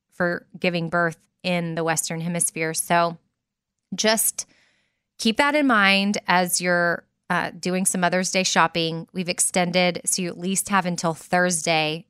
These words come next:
And then I'll know by numbers on Thursday where we are with production capacity and if we'll be able to extend it past that. But really, the next few days, if you're listening to this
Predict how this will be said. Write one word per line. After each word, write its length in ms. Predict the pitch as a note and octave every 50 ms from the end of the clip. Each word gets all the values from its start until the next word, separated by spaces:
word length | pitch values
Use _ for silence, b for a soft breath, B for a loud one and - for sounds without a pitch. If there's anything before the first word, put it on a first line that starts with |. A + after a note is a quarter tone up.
| _ -
And 100 | F3+ F3+
then 100 | F#3 F#3
I'll 100 | F3+ F3+
know 400 | F3+ F3+ F#3 F#3 F3+ F3+ F3 E3+
by 180 | D#3+ E3+ E3 E3
numbers 400 | F3 E3+ E3+ E3 E3+ E3+ E3 E3+
on 160 | D#3+ D#3+ D#3
Thursday 540 | - - E3 D#3+ E3 E3+ E3 F3 E3+ E3 D#3
where 180 | D#3 E3 E3
we 140 | D#3+ D#3+ D#3+
are 180 | D#3+ D#3 D#3 D#3
with 160 | E3 D#3+ -
production 500 | - F3+ D#3+ D3+ D3 - - G3+ G3+ G#3
capacity 760 | A3+ G#3+ A3+ A3+ A3 A3+ A3 - A3+ A3+ A#3 A#3+ A#3+ A#3+ B B B B B B B B
and 160 | F3+ F3+ F3
if 240 | F3 E3 E3 - -
we'll 100 | E3+ E3
be 260 | E3 E3+ D#3+ E3 E3 - -
able 240 | F3 E3 - E3 E3
to 160 | - - -
extend 400 | - - - - - D#3+ D3+ D#3
it 80 | D3+ -
past 320 | - - D3+ C#3 - -
that. 220 | - D3+ - - -
But 120 | - F#3 F3+
really, 520 | F#3 G3+ G3+ F#3+ F#3+ F3+ E3+ E3 D#3+ D#3 _ _ _ _ _ _ _ _ _ _ -
the 60 | F3+
next 240 | F3+ E3+ E3 - -
few 140 | - D#3+ D#3+
days, 460 | D#3+ D#3 - - - - - - - -
if 160 | G3+ - F3
you're 100 | F3 F#3
listening 340 | F#3+ F#3+ F#3 - G3 F#3+ F#3
to 60 | F#3
this 320 | F3+ F3+ F3+ E3+ - -